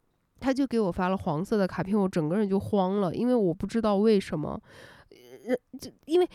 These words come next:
就那张纸的话，我，我觉得完全不 make sense，因为两张纸上面的承诺内容我填的是一模一样的。如果说你只是需要一份承诺书的话，为什么那个在，在三亚发的那张就不认了呢？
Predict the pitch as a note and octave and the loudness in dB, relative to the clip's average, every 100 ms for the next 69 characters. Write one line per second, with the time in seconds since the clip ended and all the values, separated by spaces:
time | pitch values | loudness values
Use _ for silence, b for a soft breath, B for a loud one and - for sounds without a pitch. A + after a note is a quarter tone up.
0 | B B - - F#4+ F4+ F4+ F4 E4+ - | B B -6 2 4 4 4 2 0 2
1 | F#3+ - G#3+ C#4+ A#3+ - - A#3+ - C4 | 2 4 0 0 0 -2 -2 -2 0 0
2 | D4+ D#4+ A3 G#3 C4 B3+ G#3+ A3+ C#4 C4 | 2 4 4 4 2 2 2 2 2 2
3 | B3+ C#4 - B3 G#3 - D#3 b b b | 2 -2 -2 -2 -2 -4 -8 b b b
4 | b b F4+ F#4+ C4+ A3 G#3+ D#4 D4+ G#3 | b b 2 2 2 0 2 2 0 0
5 | C#4 C4+ A#3 G3 - G#3 F#3+ C4 B3+ C#4+ | 0 0 0 0 -2 -2 0 2 2 2
6 | C4 F3+ E3 - C#3+ - G#3 A3 C#4 - | 2 2 0 -2 -4 -2 -2 -2 -2 -4
7 | D4+ D4 A#3 F#3+ F3+ G3+ G3+ F#3 A#3 B3 | -4 -2 0 0 -2 -2 -2 -2 0 0
8 | B3+ B3+ A#3+ - G#3+ - B3 A#3+ A3 B3 | 2 0 0 -2 -2 0 0 0 0 -2
9 | A3 G3+ G3 G#3+ G#3 G#3 G#3 G3 A3 F#3+ | -2 -2 -2 -2 -2 -2 0 0 0 -2
10 | E3+ G3 F#3+ E3 B B B _ - - | -4 -4 -4 -4 B B B _ -12 -6
11 | B3+ A#3 B3 B3+ B3 A3+ G#3+ G3 G3 G3+ | -4 -2 -2 0 0 0 0 0 -2 0
12 | F#3+ G3 G#3+ - D#3 F3 A3+ A3 F#3 E3+ | 0 0 -2 -2 -4 0 0 0 -2 -4
13 | E3 | -6